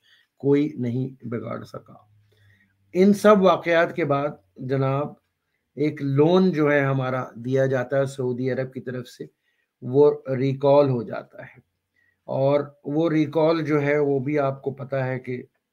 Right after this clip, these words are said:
अम, किस वक्त होता है, और वो लोन रिकॉल होता है अगस्त चौदह, ट्वेंटी ट्वेंटी में। तो ये सब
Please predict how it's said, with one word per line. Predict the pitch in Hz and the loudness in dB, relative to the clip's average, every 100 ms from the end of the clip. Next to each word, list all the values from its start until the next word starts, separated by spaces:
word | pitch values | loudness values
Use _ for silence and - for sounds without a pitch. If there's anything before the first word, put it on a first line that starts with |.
| _ _ _ _ 135 | _ _ _ _ -10
अम, | 131 120 117 - | -8 -8 -12 -6
किस | 139 135 | -6 -2
वक्त | 139 135 | -4 -2
होता | 127 127 131 | -6 -2 -2
है, | 127 127 139 | -2 -4 -6
और | 123 120 110 120 120 - _ _ _ | -8 -8 -8 -10 -10 -14 _ _ _
वो | 123 | 0
लोन | 143 135 147 156 | 2 4 4 2
रिकॉल | 143 139 147 | 0 2 2
होता | 139 135 | 2 0
है | 160 | -4
अगस्त | - 143 151 185 196 | 0 0 2 2 0
चौदह, | - 160 151 180 220 214 _ _ _ _ _ | 2 4 6 6 4 -2 _ _ _ _ _
ट्वेंटी | 135 131 127 | -8 -6 -6
ट्वेंटी | 135 - 123 117 113 | -10 -6 -6 -6 -8
में। | 110 135 _ _ _ _ _ _ _ | -16 -18 _ _ _ _ _ _ _
तो | 156 | -2
ये | 165 | 0
सब | 175 196 196 - | 4 2 2 -8